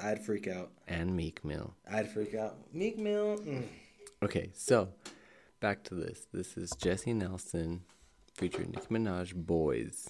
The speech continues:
Speaker 1: Mm-hmm.
Speaker 2: Um, looking at the screen grab here, it looks like they're in front of a Cadillac.
Speaker 1: I think that's, uh, an Impala.
Speaker 2: Oh, I don't fucking know. They got inches now.
Speaker 1: And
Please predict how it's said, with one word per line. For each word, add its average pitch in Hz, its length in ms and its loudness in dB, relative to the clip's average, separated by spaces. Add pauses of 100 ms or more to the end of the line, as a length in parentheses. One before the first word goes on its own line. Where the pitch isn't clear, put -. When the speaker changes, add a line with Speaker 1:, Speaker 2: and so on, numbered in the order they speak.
Speaker 1:
Mm-hmm. - 800 -12
Speaker 2:
Um, 82 260 -2
looking 107 300 0
at 110 80 -6
the 127 100 -8
screen 85 380 2
grab 85 260 -2
here, 85 480 -2 (380)
it - 80 -2
looks 80 320 0
like 87 180 -2
they're 80 160 4
in 82 80 2
front 85 240 0
of 104 100 -4
a 123 60 6
Cadillac. 78 960 4 (680)
Speaker 1:
I 120 40 -2
think 131 200 -2
that's, 127 260 2
uh, 123 40 4
an 113 240 4
Impala. 95 460 -4 (380)
Speaker 2:
Oh, 73 160 -6
I 87 120 -4
don't 98 180 -8
fucking - 440 -12
know. 73 140 -10 (320)
They 92 140 2
got 85 240 2
inches - 680 2
now. 58 380 -2 (180)
Speaker 1:
And 113 460 4